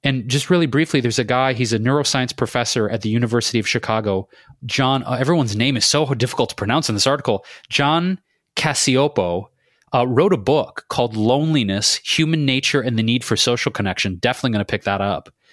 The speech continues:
And found that loneliness affected us on a cellular level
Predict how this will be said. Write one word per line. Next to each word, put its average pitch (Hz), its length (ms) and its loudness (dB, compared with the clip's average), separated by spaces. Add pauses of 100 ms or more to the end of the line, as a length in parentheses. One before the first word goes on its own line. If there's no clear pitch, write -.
(440)
And 127 240 0
found 160 440 0
that 131 280 0
loneliness 120 1080 0 (460)
affected 151 680 -2
us 175 280 0 (100)
on 135 160 2
a 120 60 -2
cellular 147 1040 0 (120)
level 110 640 0